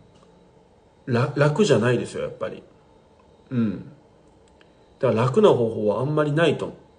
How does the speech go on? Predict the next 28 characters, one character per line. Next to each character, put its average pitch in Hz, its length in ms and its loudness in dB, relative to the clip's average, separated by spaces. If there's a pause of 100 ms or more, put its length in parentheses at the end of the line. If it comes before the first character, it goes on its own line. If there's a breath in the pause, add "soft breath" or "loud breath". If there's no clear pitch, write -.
思 104 180 -2
い - 20 -4
ま 101 120 -6
す、 - 120 -20
僕 - 160 -18
も。 - 120 -18 (1300 soft breath)
そ - 80 -18
う - 80 -18
そ - 180 -20
う。 - 40 -20 (3750 loud breath)
だ 175 100 -2
か 160 80 0
ら 139 100 6
ま - 380 0 (960)
あ、 226 80 -6
ア - 20 -6
ッ - 40 -8 (140)
プ 339 120 -4
は 254 100 8
で 156 60 6
も 120 180 2
お 107 40 -4
す 143 160 -4
す 147 100 -4
め 151 140 2
か 165 100 0
も 120 120 -2
ね。 120 280 -4